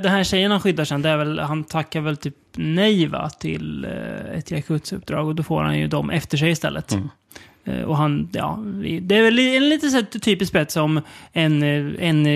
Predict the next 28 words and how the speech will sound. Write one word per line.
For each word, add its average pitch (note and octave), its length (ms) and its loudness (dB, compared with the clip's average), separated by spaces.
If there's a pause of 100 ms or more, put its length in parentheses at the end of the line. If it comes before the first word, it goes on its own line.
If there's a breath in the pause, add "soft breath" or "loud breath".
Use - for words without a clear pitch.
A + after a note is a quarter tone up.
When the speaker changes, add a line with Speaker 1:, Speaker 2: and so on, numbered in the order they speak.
(120)
Speaker 1:
hitman D3+ 580 2
som D3+ 420 -2
får F3+ 180 2
hjärta. - 440 -2 (360)
Speaker 2:
Mm, G#2+ 220 2 (120)
Speaker 1:
Typ A#3 140 4
Speaker 2:
precis. - 160 4
Speaker 1:
Leon. D3 320 -4 (360 loud breath)
Som, D3 220 -4
Speaker 2:
Och - 260 0
Speaker 1:
alltså, D3+ 360 -4 (200)
lite E3+ 240 -4
samma D3+ 380 -4 (100)
Speaker 2:
Ja, G2+ 240 2
Speaker 1:
story. - 240 -6
Speaker 2:
precis. G#2+ 340 -4
Och G#2 560 2
han A2 320 0
vill G2+ 280 2
väl, G2 360 0 (1600 soft breath)
eh, - 180 -8
också - 300 -4
typ, F2 200 -4 (580)
eh, A2+ 840 -2
eh, G2 180 2 (100)
han G#2+ 240 0
vill G#2 80 4
lite, A#2 480 0